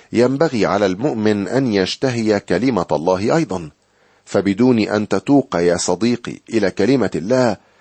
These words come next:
لن تتمكن من النمو في النعمة وفي معرفة المسيح، ولن تنمو كمسيحي،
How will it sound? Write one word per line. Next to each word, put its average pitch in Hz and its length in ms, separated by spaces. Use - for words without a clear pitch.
لن 131 340
تتمكن 104 760
من 101 140
النمو 92 540
في 90 120
النعمة 90 680
وفي 90 340
معرفة 85 500
المسيح، 87 640
ولن 101 480
تنمو 104 480
كمسيحي، 90 800